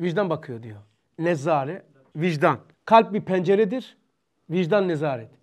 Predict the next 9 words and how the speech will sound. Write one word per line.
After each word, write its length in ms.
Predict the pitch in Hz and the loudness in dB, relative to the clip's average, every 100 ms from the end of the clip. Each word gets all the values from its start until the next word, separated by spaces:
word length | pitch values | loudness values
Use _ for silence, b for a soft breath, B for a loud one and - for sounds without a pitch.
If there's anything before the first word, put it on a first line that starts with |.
| - | -6
Vicdan 360 | 180 165 208 | -4 0 -2
da 80 | 196 | -2
seyredendir. 800 | - 170 151 131 117 107 _ _ _ | -4 -4 -2 -4 -10 -16 _ _ _
Vay 220 | 190 175 | 0 0
be. 160 | 156 196 - _ _ _ _ 170 | -2 -8 -16 _ _ _ _ -4
Dima 400 | 214 208 170 - _ _ _ _ | 2 2 0 -6 _ _ _ _
tık 200 | - 190 | -8 -4
ederken 480 | 190 156 180 156 156 156 - | -2 4 2 2 -6 -8 -8
tuttu. 520 | 190 - - 196 | -8 -6 -8 -8